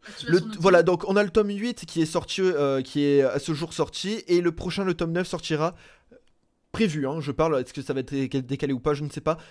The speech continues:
Speaker 2: le vingt-deux janvier deux mille vingt et un, euh, on aura le tome neuf, du coup. Voilà, et, euh, est-ce qu'on en mettrait pas, oh, bah, c'est, euh, bon, on en met un petit dernier, et après on clôturera l'émission ici, hein.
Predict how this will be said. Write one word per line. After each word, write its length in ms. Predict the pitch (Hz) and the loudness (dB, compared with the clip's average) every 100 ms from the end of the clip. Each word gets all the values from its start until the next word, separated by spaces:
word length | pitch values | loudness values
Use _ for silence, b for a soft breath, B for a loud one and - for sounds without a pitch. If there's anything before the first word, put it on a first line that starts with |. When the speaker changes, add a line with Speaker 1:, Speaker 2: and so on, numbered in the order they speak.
| B | B
Speaker 2:
le 220 | 131 156 | 0 2
vingt-deux 720 | 156 185 196 - 170 139 196 - | 2 0 -2 -2 -4 -2 -4 -2
janvier 460 | 156 135 180 160 190 | -2 0 -4 -4 -4
deux 100 | 165 | -2
mille 140 | 170 | -2
vingt 180 | 160 160 | -4 -2
et 40 | 135 | -4
un, 60 | |
euh, 40 | 135 _ | -6 _
on 180 | 147 131 | -8 -6
aura 140 | 127 | -4
le 100 | 151 | -6
tome 200 | 135 127 | -6 -8
neuf, 200 | 113 101 | -8 -12
du 100 | - | -16
coup. 140 | - - _ _ _ _ _ _ _ _ _ _ b b b b b b b b b - | -20 -20 _ _ _ _ _ _ _ _ _ _ b b b b b b b b b -16
Voilà, 460 | 135 262 214 - _ | 2 4 4 0 _
et, 140 | 160 165 | 2 4
euh, 280 | 160 131 - | 4 2 -4
est-ce 140 | 135 - | -8 -8
qu'on 160 | 175 | -4
en 80 | 170 | -2
mettrait 220 | 156 156 | -2 0
pas, 180 | 170 156 | 2 2
oh, 80 | 143 | 2
bah, 160 | 131 127 | 0 -2
c'est, 180 | - | -4
euh, 160 | 120 117 | -4 -4
bon, 180 | 113 113 _ - | -6 -10 _ -8
on 180 | 139 151 | -2 0
en 60 | |
met 80 | 165 | 2
un 100 | 165 | 2
petit 180 | 160 165 | 0 2
dernier, 380 | 165 160 175 175 | 6 6 4 4
et 40 | |
après 220 | 143 - | 2 2
on 80 | 151 | -4
clôturera 480 | - 143 - 127 139 | -4 -10 -6 -2 0
l'émission 420 | 139 127 - 127 | -2 -4 -8 -8
ici, 280 | 120 - 113 | -8 -10 -12
hein. 120 | 131 | -12